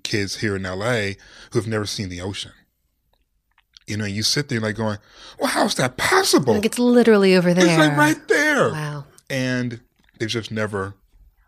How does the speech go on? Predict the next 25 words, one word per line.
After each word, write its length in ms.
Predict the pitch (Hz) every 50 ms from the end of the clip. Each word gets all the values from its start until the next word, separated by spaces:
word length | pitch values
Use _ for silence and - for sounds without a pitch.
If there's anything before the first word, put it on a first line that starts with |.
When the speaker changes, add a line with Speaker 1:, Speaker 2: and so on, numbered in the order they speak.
| _ _ _ _ _ _ _ _ _ _ _ -
Speaker 1:
have 200 | 117 104 101 107
been 200 | 113 107 104 92
taken 320 | - 104 92 - 98 95
outside 260 | 92 90 - - 92
of 80 | 90 87
their 80 | 90
neighborhoods. 580 | 87 87 110 151 147 120 85 80 - - - -
Speaker 2:
Yeah. 320 | 202 202 180 165 156 156 151 - _ _ _ _ -
Speaker 1:
And 200 | 113 101 98 101
if 180 | 98 95 -
you're 340 | 110 107 104 101 98 95 92 _ _ _ _ - _ _
strapped 420 | - - - - 117 104 98 - -
by 260 | - 95 95 90 90
transportation 720 | 87 - - 101 95 - 95 - - 143 165 - - 113 95
issues, 520 | 85 80 - - 82 80 80 90 - - - _ _ _ _ _ _ _ _ _ _ _ _ _ _ _ - -
you 120 | - 110 110
don't 100 | 110 107
have 120 | 110 104
a 40 | 95
city 400 | - - - 120 113 104 98 98 92
that 160 | 98 92 87
has 260 | 90 98 98 95 92
a 80 | - 90
really 340 | 90 92 98 98 95 95 87
healthy 540 | - - - 101 98 - - 95 87 87